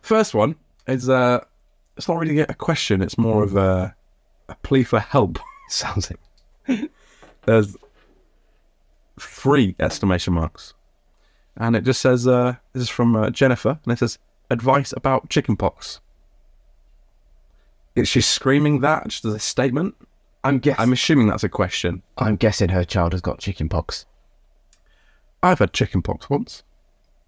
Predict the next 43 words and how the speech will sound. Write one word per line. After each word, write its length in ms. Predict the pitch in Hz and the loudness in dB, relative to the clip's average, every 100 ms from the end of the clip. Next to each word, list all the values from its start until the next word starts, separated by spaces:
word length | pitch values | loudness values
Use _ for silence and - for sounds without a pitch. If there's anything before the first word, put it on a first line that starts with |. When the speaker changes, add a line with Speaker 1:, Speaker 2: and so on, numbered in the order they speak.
| - | -4
Speaker 2:
I've 160 | 104 104 | -2 0
had 100 | - | 0
chickenpox 420 | 101 101 104 101 | 2 2 2 2
once. 460 | 110 123 - - _ _ _ _ | 2 2 -2 -14 _ _ _ _
Speaker 1:
There 180 | 98 95 | 2 2
we 100 | 95 | 4
go. 140 | 110 | 2
My 140 | 127 110 | 4 2
daughter's 260 | 147 113 | 2 2
not 140 | 117 101 | 2 0
had 100 | 107 | 0
it 60 | |
yet, 140 | 87 - | 0 -2
though. 160 | 80 82 _ _ _ _ - | -4 -6 _ _ _ _ -2
And 80 | 123 | -2
I'm 60 | |
told 380 | 120 - 147 98 101 - | -2 0 0 0 -4 -10
Speaker 2:
Oh, 60 | 92 | -10
nice. 220 | 87 - _ _ _ _ _ | -12 -14 _ _ _ _ _
Speaker 1:
you're 140 | 98 98 | -2 -2
supposed 440 | - - 101 - | -2 2 2 0
to 40 | |
try 220 | - 98 90 | -2 0 0
and 200 | 82 80 _ - | 0 -4 _ -4
make 220 | 92 82 | -2 0
your 80 | 90 | -2
kids 200 | 95 - | -2 -2
catch 300 | - - - | -2 -2 -4
it. 140 | 87 - _ _ _ _ _ _ _ _ _ _ _ _ | -10 -12 _ _ _ _ _ _ _ _ _ _ _ _
Speaker 2:
Oh, 280 | 110 113 110 | 0 4 4
this 140 | 104 113 | 4 2
is 100 | 107 | 2
like 140 | 95 | 2
when, 220 | 101 98 | 2 0
in 120 | 107 101 | 0 -2
covid, 420 | 117 113 92 87 - | 2 2 2 -4 -6
when 120 | 101 | -4
they 80 | 98 | -2
were 60 | 95 | 0
like, 180 | 90 - | -2 -2
"Everyone 280 | 123 123 123 | 0 0 0
catch 260 | 123 - | -2 -2
it." 140 | 98 | -4